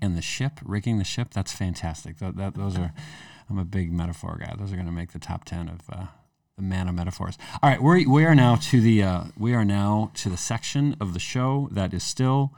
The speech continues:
uh, poorly named for all of you people who have been emailing me with offers to, to better brand this portion of the show. Uh, I appreciate your offers,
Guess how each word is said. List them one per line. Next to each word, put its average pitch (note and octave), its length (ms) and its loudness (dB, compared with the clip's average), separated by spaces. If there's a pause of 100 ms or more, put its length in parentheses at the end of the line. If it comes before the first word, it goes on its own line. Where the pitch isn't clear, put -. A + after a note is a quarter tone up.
(500)
uh, G2 280 0 (140)
poorly A#2+ 380 4
named F#2+ 420 2
for - 180 -4
all F#2+ 160 2
of G#2 100 0
you A2+ 100 0
people F#2+ 320 -2
who F2+ 160 0
have F#2 160 0
been F#2+ 140 0
emailing F2 420 2
me F2+ 260 0
with F2+ 300 -6
offers G2+ 420 0
to, D#2+ 220 -6 (100)
to F2 220 -6 (240)
better F#2+ 180 2
brand F2+ 440 2
this A2 340 -2 (340)
portion C#3 640 0
of A#2 60 -6
the B2+ 80 0
show. D3 320 -2 (580)
Uh, F2+ 440 0 (180)
I G2+ 60 -2
appreciate D3+ 500 2
your F#2+ 260 -4
offers, G#2+ 460 0